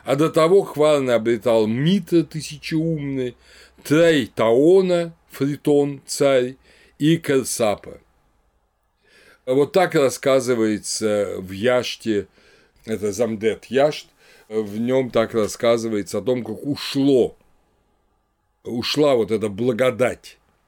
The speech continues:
благодать от Йимы.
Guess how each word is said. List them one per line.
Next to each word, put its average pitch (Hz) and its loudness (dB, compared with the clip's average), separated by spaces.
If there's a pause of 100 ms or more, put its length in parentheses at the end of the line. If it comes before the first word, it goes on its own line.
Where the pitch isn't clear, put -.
(600)
благодать 110 -6
от - -10 (380)
Йимы. 92 -8